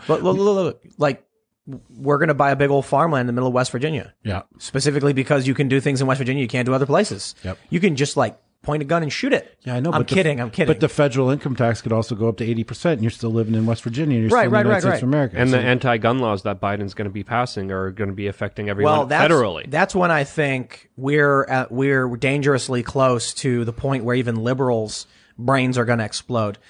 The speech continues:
Speaker 1: because you can only sit, sit back for so long. So listen, I'm gonna show, I'm gonna pull up these stories. We got this story. This is the one Luke just mentioned. Uh, undercover cops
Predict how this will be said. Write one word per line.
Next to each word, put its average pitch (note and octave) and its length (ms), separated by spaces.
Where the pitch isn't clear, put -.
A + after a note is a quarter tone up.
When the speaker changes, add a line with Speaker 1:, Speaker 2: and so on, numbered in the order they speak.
Speaker 1:
because C#3 280
you F3+ 80
can C4 160
only A#3 320
sit, - 340
sit E3+ 240
back C#3 320
for D3 140
so D3 180
long. A#2 240
So C#3 140
listen, C#3+ 260
I'm A#2 60
gonna D3+ 80
show, F3 100
I'm D3+ 60
gonna E3+ 100
pull F#3 120
up D#3+ 60
these D3+ 100
stories. B2+ 420
We E3+ 120
got G#3 300
this E3+ 120
story. D#3 260
This D#3 80
is - 20
the F#3 60
one F3 160
Luke E3+ 160
just C#3 160
mentioned. C3+ 440
Uh, E3+ 140
undercover G3+ 540
cops - 500